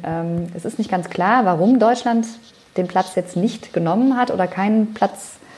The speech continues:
äh, im Chor auch hat. Das sind Fragen, die wir aktuell gerade, also wo sich, glaube ich, auch noch einiges klären wird oder muss. Ähm, es könnte zum Beispiel sein, dass es ist, weil Deutschland sich für eine Mondmission auch angemeldet hat und da dann Alexander Gerst oder Matthias Maurer auch zum Mond fliegen sollen, wo man dann auch sagen kann, so, ja,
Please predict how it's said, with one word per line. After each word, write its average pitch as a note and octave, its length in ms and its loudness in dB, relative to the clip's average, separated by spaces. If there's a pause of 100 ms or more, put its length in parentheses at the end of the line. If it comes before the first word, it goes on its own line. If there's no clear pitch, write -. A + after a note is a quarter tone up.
(340)
äh, F3 220 2
im E3+ 100 0
Chor F#3 380 2
auch - 240 -2
hat. D4 140 -4 (540)
Das F3 140 -6
sind G3 200 2
Fragen, G3+ 500 2
die F3+ 140 4
wir E3+ 100 6
aktuell F#3 400 4
gerade, F3 300 4
also D#3 340 2
wo E3 80 0
sich, E3+ 140 -2
glaube D#3 180 -2
ich, D#3+ 140 -4
auch - 40 0
noch D#3+ 120 -4
einiges E3 420 -4
klären A#3 480 2
wird G#3+ 160 2
oder G#3 160 0
muss. G#3+ 460 0
Ähm, D#3 420 0
es - 100 -10
könnte F#3+ 240 2
zum F3 140 -4
Beispiel D#3+ 260 0
sein, D#3+ 240 -2
dass D#3+ 140 -4
es D#3+ 120 -12
ist, - 280 -6
weil D3 140 -4
Deutschland D#3 340 -4
sich D#3+ 140 -8
für - 80 -4
eine D#3+ 100 0
Mondmission A#3+ 640 4
auch G#3 140 -4
angemeldet G3 600 2
hat G3 140 0 (640)
und D#3 220 0
da D#3 100 4
dann D3+ 140 2
Alexander D#3+ 460 -2
Gerst E3+ 340 -4
oder D#3+ 160 -4
Matthias D#3+ 420 -6
Maurer E3+ 340 -4
auch - 120 -8
zum D#3 160 -4
Mond G#3+ 240 2
fliegen A#3 340 2
sollen, G3+ 380 4
wo E3+ 60 0
man E3+ 100 0
dann D#3+ 120 0
auch F#3 200 2
sagen F3 320 0
kann, E3 200 -4
so, D#3 120 -2
ja, D#3 420 -4